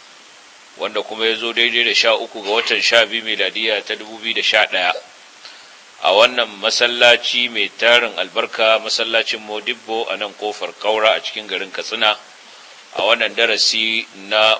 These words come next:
Bughyatul Mushtaq fi sharhi risalati Shaykh al-Islam Ibn Taymiyyah ila ahli al-Iraq.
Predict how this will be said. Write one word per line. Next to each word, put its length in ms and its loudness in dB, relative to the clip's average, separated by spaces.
Bughyatul 600 -4
Mushtaq 800 2
fi 180 -2
sharhi 400 0
risalati 480 0
Shaykh 300 4
al-Islam 440 -2
Ibn 220 -10
Taymiyyah 480 0
ila 300 -2
ahli 100 -4
al-Iraq. 320 0